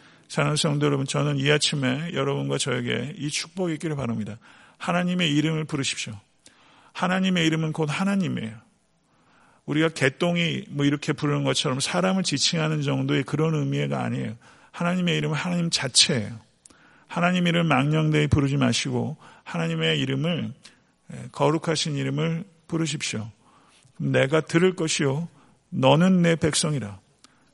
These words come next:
그리고 나는 내 하나님이라. 하나님께서 말씀하시는 거죠. 이 확신 가지실 수 있게 간절히 바라고요. 다시 한번 우리 자녀들 위해서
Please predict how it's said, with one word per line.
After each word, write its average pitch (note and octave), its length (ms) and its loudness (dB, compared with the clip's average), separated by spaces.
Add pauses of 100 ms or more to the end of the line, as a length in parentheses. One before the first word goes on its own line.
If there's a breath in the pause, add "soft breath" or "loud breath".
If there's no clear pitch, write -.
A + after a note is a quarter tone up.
그리고 C#3 220 0
나는 C#3 560 2
내 C3 320 0
하나님이라. E3 760 -6 (680 soft breath)
하나님께서 D3 880 -4
말씀하시는 C3+ 640 -2
거죠. A2 180 -6
이 D3 140 -4
확신 D3+ 340 -2
가지실 C3 420 -4
수 D3 100 -10
있게 C3 120 -12
간절히 C#3 400 0
바라고요. B2 520 -4 (500 soft breath)
다시 C#3+ 240 -2
한번 D#3+ 240 -2
우리 C#3 420 -4 (320 soft breath)
자녀들 C#3 400 -4
위해서 C3+ 420 -4